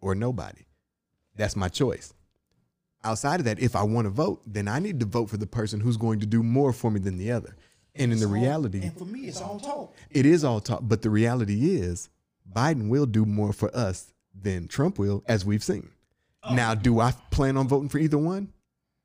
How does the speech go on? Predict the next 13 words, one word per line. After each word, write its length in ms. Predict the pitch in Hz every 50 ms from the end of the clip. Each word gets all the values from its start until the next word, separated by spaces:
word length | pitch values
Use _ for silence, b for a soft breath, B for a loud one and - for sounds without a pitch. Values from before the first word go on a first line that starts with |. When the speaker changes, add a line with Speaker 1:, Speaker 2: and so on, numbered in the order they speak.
| _
Speaker 1:
Nope. 200 | 131 147 180 - - _ _ _ _ _ _ _ _ _ _ _ _ _ _ _ _ - - -
'Cause 100 | - 135
I 80 | 123 135
don't 140 | 156 165 131
trust 240 | - 143 131 - 151
either 140 | 143 123 127
one 200 | 143 165 170 147
of 120 | 107 98
'em. 160 | 107 113 110
But 420 | 123 151 160 160 147 - 127 117 98
there's, 380 | 143 151 143 135 127 107 - -
there's 400 | 127 110 101 139 135 123 107 110
more 760 | 113 113 120 127 135 151 175 185 156 117 104 95 95 98 -